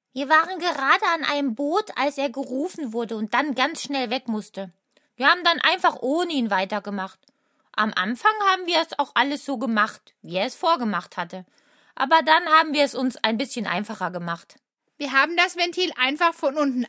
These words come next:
Speaker 2: angeschaut. Wenn ein Loch darin wäre, hätte man es ja gesehen. Das war eigentlich echt nicht schwer. Unser Leiter war auch stolz auf uns, dass wir es hinbekommen haben.
Speaker 1: Er wollte sich zwar sicherheitshalber nochmal die Boote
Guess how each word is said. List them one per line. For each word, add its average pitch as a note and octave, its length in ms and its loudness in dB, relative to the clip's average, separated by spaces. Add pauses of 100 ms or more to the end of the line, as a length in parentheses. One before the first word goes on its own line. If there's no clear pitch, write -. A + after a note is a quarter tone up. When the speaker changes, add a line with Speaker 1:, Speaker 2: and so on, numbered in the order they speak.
Speaker 2:
angeschaut. A3 840 0 (460)
Wenn C#4+ 180 4
ein C4+ 140 4
Loch A#3+ 200 2
darin D#4+ 200 4
wäre, F#4+ 600 2 (140)
hätte A4+ 340 0
man D#4+ 160 2
es B3+ 160 -4
ja A3+ 120 -2
gesehen. G#3 600 -4 (240)
Das D4 220 -4
war D#4 200 6
eigentlich G4 460 0 (140)
echt F#4+ 320 0
nicht A4 240 -4
schwer. C#4 460 0 (340)
Unser C4 260 -2
Leiter B3+ 420 4
war A#3 160 4
auch A3 80 -4
stolz C#4 400 2
auf G#3+ 200 -2
uns, A3+ 260 -8
dass A3+ 240 -8
wir A3 140 -4
es F#3+ 100 -10
hinbekommen G#3 760 -4
haben. F3+ 380 -10 (680)
Speaker 1:
Er C4 220 0
wollte F4+ 340 2
sich E4+ 240 -6
zwar B3 240 -2
sicherheitshalber C#4 1000 2
nochmal A3+ 380 -2
die F#3 100 -8
Boote F#3 380 -10